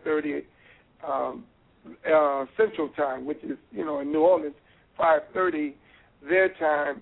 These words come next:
is six thirty our time. So he came on right when we was in it. So we told him we'd have him at the top of the hour. Brother James,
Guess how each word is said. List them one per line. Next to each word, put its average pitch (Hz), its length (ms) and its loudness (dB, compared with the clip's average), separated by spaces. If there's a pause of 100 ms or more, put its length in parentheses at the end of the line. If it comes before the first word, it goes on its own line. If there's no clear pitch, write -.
is 139 140 -8 (100)
six 202 140 -2 (120)
thirty 151 240 -4
our 151 160 2
time. 123 300 -16 (180)
So 180 80 -10
he 165 220 -2
came 160 300 -6
on 151 340 -10
right 220 260 2
when 170 180 -6
we 165 100 0
was 151 140 -6
in 131 220 -10
it. 113 100 -16 (340)
So 240 100 4
we 247 240 0
told 214 200 0
him 170 100 -2
we'd 165 140 2 (120)
have 160 100 -2
him 151 160 -8
at 147 120 -6
the 151 80 -16 (100)
top - 200 -4
of - 60 -14
the - 40 -4
hour. 147 200 -2 (380)
Brother 262 300 4 (220)
James, 185 500 2